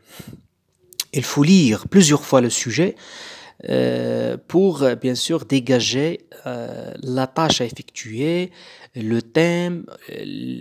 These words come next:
les personnages, voilà, il faut comprendre le, le, le sujet. Donc, إلا ما فهمتوش le sujet, donc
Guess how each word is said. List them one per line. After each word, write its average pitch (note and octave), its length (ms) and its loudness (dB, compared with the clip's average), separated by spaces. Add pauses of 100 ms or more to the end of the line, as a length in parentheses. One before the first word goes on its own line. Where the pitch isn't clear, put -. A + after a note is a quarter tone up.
(180)
les B2 180 -8
personnages, D#3 640 -4
voilà, B2 240 -4
il B2 140 -8
faut D#3+ 100 -6 (100)
comprendre C3 640 -4 (160)
le, - 80 -16 (100)
le, - 160 -12
le - 60 -10
sujet. - 400 -8 (440)
Donc, - 140 -4
إلا F#3 80 2
ما G#3 100 6
فهمتوش F3+ 400 -2
le F#3 40 2
sujet, F3+ 300 -2
donc F3+ 140 -6